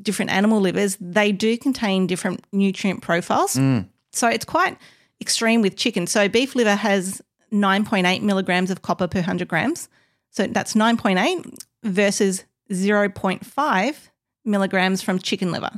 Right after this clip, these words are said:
Speaker 2: Oh, that's really quite low.
Speaker 1: Yeah, so you can see where people might get into trouble with that, but suboptimal copper intake over time can cause skin and coat problems, dry skin, hair loss, dull coat, depigmentation. You can see neurological symptoms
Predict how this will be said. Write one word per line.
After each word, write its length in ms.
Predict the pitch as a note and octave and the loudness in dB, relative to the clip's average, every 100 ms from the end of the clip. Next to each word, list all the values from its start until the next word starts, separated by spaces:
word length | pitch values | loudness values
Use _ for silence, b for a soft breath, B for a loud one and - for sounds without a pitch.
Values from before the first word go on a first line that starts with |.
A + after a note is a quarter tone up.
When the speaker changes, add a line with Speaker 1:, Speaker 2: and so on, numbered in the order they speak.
| - | -8
Speaker 2:
Oh, 200 | - G#2 F#2 | -2 -2 -2
that's 300 | G2+ - G2 | -6 -8 -4
really 460 | G2+ F2+ F#2+ E2+ - _ _ _ - | -2 -2 -4 -6 -12 _ _ _ -4
quite 220 | A2 - | -4 0
low. 240 | F#2+ E2+ - - | -2 -2 -6 -4
Speaker 1:
Yeah, 160 | C4 G3 | -2 0
so 100 | C4 | 0
you 120 | C4+ | 0
can 100 | D4+ | 0
see 140 | F4+ | 2
where 100 | D#4+ | 0
people 260 | A#3+ G#3 G#3 | 0 0 0
might 320 | F#3+ A#2 G#2+ - - _ | 0 0 -6 -16 -20 _
get 120 | G#3 | -2
into 200 | G3 F#3+ | 0 -2
trouble 240 | - F#3 F3+ | -2 -2 -2
with 100 | F3 | 0
that, 160 | E3+ - | -2 -2
but 260 | F#3+ - | -6 -8
suboptimal 640 | - - B3+ A3+ - G3+ - | -6 0 2 0 0 -4 -2
copper 240 | G3 G3 - | -2 0 0
intake 320 | F#3+ F#3 F#3 | -2 0 0
over 160 | E3+ | 0
time 480 | F3 G3 F#3 F#3 F#3 - b b b | -2 0 2 2 0 -4 b b b
can 120 | G#3 | -6
cause 220 | - F3+ - | -2 -2 -2
skin 300 | - - F3+ | -2 -2 0
and 120 | E3+ | 0
coat 240 | G#3+ - | -2 -2
problems, 760 | - F#3+ G3 F#3+ F#3+ F#3+ - - - | -2 -2 2 2 2 -2 -4 -8 -4
dry 200 | F#3+ F#3+ | -2 -2
skin, 320 | - F#3+ F#3 | -2 -2 0
hair 220 | F#3 F3 | 0 0
loss, 320 | E3+ E3+ F3+ - | 2 0 -2 -2
dull 240 | E3+ E3+ | 0 0
coat, 320 | - E3+ - - - _ G#3 F#3 G3+ | 0 0 -2 -6 -14 _ -4 -2 0
depigmentation. 840 | F#3 E3+ F#3+ E3+ - F3+ E3+ F3 - B B B | 0 0 0 0 0 -2 -2 -4 -8 B B B
You 80 | G3+ | -2
can 140 | F#3+ | -2
see 180 | - F3+ | 0 2
neurological 600 | F#3 E3 F#3 G#3 G#3+ G#3+ | 2 2 0 0 0 -2
symptoms 1000 | - G#3 G3 G3+ F#3+ G3 G3 F#3+ - - | 0 0 0 0 2 2 0 -2 -6 -12